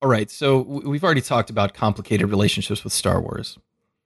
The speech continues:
Let's talk about an uncomplicated relationship for me, and that's with Star Trek. Um,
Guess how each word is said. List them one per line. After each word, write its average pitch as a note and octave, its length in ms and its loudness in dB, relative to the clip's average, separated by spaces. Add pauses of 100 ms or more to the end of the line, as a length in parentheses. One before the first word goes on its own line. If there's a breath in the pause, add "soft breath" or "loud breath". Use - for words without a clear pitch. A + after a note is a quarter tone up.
(220)
Let's - 160 -8
talk G3 140 -2
about D#3 160 4
an B2 140 2
uncomplicated - 840 -2
relationship - 560 -2
for A2+ 140 -6
me, A2 260 0 (1000)
and C3+ 100 2
that's C3 180 4
with A2 100 -12
Star - 240 -4
Trek. - 340 -10 (720)
Um, G2+ 500 0